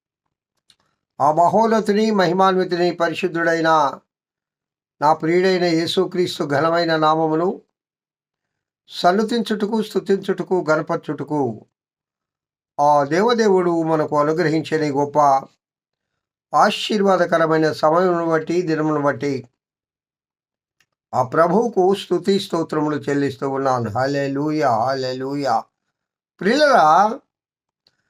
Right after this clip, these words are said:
ఈ యొక్క క్రిస్మస్ దినాలలో మత్తయి సువార్త ఒకటవ అధ్యాయం పద్దెనిమిదవ వచనమును అనుసరించి క్రీస్తు జనన విధానం ఎట్లనగా అనే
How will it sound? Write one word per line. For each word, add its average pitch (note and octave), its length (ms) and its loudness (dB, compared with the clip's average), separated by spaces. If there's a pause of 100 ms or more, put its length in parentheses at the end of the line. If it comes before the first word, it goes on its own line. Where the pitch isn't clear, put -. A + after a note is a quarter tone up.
(440)
ఈ F3 80 2
యొక్క G3+ 200 2 (1120)
క్రిస్మస్ A3+ 460 0
దినాలలో G3 560 4 (1300)
మత్తయి F3 340 2
సువార్త A3+ 400 2 (140)
ఒకటవ G#3 380 2
అధ్యాయం G3 280 2
పద్దెనిమిదవ F#3+ 500 2
వచనమును F3+ 380 0
అనుసరించి E3 640 0 (1120)
క్రీస్తు A#3+ 480 0
జనన G#3 420 2
విధానం G3 540 4
ఎట్లనగా E3+ 560 4 (1000)
అనే F#3 240 2